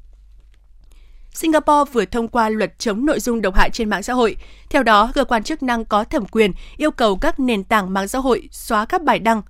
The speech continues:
có nội dung xấu độc. Các công ty truyền thông xã hội có thể chịu mức phạt tới bảy trăm mười lăm nghìn đô la Mỹ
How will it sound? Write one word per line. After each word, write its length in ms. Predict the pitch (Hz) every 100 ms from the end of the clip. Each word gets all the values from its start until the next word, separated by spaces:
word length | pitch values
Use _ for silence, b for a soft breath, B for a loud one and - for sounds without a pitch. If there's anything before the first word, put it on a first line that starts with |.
| -
có 160 | 208
nội 200 | 262 277
dung 180 | 208 196
xấu 200 | - 202
độc. 180 | 254 - b b b b
Các 120 | -
công 140 | 269 226
ty 160 | 226
truyền 220 | - 214
thông 160 | 185 220
xã 140 | 214
hội 220 | 262 208 190
có 120 | 180
thể 140 | 294
chịu 200 | 220 226
mức 180 | 233 311
phạt 220 | - 220 - _
tới 280 | - 208 262 320
bảy 200 | - 240
trăm 300 | 185 285 269
mười 80 | 240
lăm 220 | 196 233
nghìn 220 | 220 190 -
đô 100 | 220
la 120 | 208
Mỹ 280 | 208 226